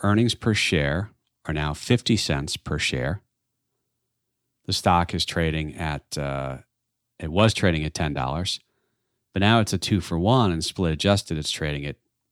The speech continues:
at five dollars. All right. It's still trading at ten times earnings, fifty cents, earnings per share, stock price of five dollars. And people will say, "Well, wait a second.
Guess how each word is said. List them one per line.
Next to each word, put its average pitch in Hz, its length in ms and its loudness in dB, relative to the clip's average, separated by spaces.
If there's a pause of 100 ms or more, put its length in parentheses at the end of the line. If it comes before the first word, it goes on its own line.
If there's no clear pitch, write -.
(140)
at - 120 -6
five 85 300 4
dollars. 60 480 -6 (1120)
All 65 120 -4
right. 95 260 4 (600)
It's 95 160 -4
still 98 260 4
trading 85 360 2
at 76 100 -2
ten 78 240 -4
times 69 540 -4 (220)
earnings, 58 480 -8 (200)
fifty - 260 -2
cents, - 480 0 (220)
earnings 67 240 -8
per - 120 -8
share, 98 420 4 (460)
stock - 340 0
price 76 280 -2
of 80 80 -8
five 71 280 -2
dollars. 53 480 -8 (1040)
And 107 100 0
people 135 240 4
will 120 80 6
say, 92 400 2 (1500)
"Well, 151 100 6
wait 196 140 6
a 165 60 4
second. 76 380 -2